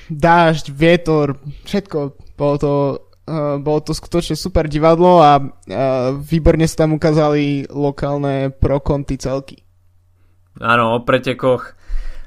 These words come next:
Speaker 2: zásadne rozhodlo aj počasie a prokontinentálne týmy žali úspech a celkovo, e, preteky vyhral Gilles van Kersbulk z týmu Vantigroup Gobert, ktorý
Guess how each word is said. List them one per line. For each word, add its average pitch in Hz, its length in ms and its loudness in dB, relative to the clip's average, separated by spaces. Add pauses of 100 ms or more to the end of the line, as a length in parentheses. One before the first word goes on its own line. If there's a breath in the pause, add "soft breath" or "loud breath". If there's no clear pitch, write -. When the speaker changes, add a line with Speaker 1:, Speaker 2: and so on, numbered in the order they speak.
(120 soft breath)
Speaker 2:
zásadne 131 560 4
rozhodlo 127 480 2
aj 117 80 0
počasie 127 800 -2 (240)
a 110 120 -2 (840)
prokontinentálne 170 1040 4
týmy 151 480 -2 (240)
žali 123 320 2
úspech - 640 -6
a 104 160 -8 (480)
celkovo, 120 800 -2
e, 101 160 -14
preteky 135 480 -2
vyhral 120 960 0
Gilles 131 320 0
van 120 400 -2
Kersbulk 151 960 -4
z - 80 -18 (160)
týmu 113 480 -6
Vantigroup 117 560 -6
Gobert, 123 560 -4 (480 soft breath)
ktorý 123 400 2